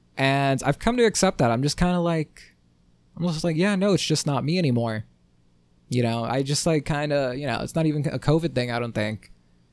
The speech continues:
I feel like I just kinda branched out as a person in a way. Like, I don't know, it'll be rare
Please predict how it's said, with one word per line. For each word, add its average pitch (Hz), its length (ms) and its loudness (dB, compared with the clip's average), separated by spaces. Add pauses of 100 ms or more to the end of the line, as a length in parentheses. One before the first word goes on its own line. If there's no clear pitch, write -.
(600)
I 127 100 2
feel 151 220 4
like 131 220 4
I 131 100 4
just 127 180 0
kinda 131 640 2 (1200)
branched 139 440 0
out 147 200 4
as 131 120 2
a - 40 -6
person 143 360 0
in 117 100 -2
a 110 60 -2
way. 110 280 -4
Like, 123 320 0
I 135 120 0
don't 147 80 -2
know, 123 240 -2 (180)
it'll 170 460 -4
be 151 140 0
rare 131 560 4